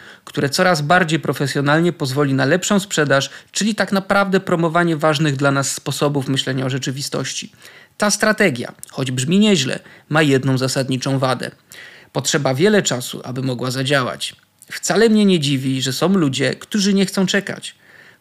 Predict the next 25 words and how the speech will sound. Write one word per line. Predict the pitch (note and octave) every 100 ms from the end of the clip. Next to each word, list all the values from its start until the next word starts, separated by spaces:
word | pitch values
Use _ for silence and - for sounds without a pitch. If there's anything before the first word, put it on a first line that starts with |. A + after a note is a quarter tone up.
| _
Polityka | E3 G3+ A#3+ F#3+ C#3+
z | C3
punktu | - D#3+ - D3
widzenia | C#3+ D3 D3
niszowych | C#3+ C3+ D3 C#3 C3+
partii | C3+ B2+ - D#3 G#3 - - -
może | C#3 G3 G3+
być | D#3+ D3
widziana | C#3+ D3+ C#3 B2+
jak | B2 C#3
loteria. | C#3 E3+ D3+ A#2+ - - _ - - _
Szanse | - E3+ G#3 F#3+ E3
na | C#3
wybicie | C#3 C#3+ G#3 -
się | C3 C3+
na | C3+
reprezentację | F#3 G#3 F3+ F3+ F3 D#3+ E3
parlamentarną | E3 D#3+ D#3+ D#3+ D#3 D#3+ E3+
może | E3 E3 E3+
i |
są | G#3 C#4+
małe, | A3+ C#3+ E2+ C2+ - - _ _ _ -
ale | A#2+ A#2+ G#2+
jakieś | - C3 C3 C3+ -
są. | G#3 F#3 -